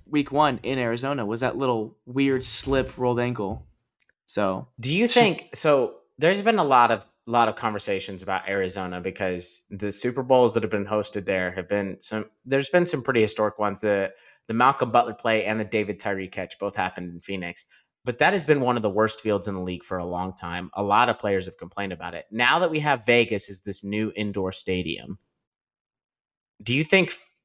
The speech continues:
Speaker 2: you think Arizona's gonna fall out of the rotation more for Super Bowls?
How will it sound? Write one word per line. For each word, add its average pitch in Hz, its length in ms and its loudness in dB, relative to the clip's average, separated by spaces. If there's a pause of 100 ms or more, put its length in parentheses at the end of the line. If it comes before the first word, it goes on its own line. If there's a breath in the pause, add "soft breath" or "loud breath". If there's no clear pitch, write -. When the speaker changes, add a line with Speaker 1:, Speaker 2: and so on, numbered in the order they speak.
(160)
Speaker 2:
you 135 160 -6
think 160 320 0
Arizona's 123 480 4
gonna 101 160 -4
fall 113 340 4
out 110 140 4
of 92 60 -4
the 104 80 0
rotation 98 520 -2
more 85 200 -10
for - 160 -12
Super - 320 -10
Bowls? - 380 -16